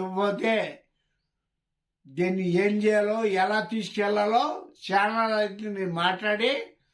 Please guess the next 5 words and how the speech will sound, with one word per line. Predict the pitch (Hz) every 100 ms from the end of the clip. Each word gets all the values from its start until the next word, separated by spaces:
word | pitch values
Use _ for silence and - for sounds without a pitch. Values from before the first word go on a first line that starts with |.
| _ _ _ _ _ - 135
మళ్ళీ | 156 185 214 233 220
నేను | 214 202 175
మళ్ళీ | 180 202 175 165
మాట్లాడుతూ | 185 196 214 214 196 208 185
వస్తే | 180 - 233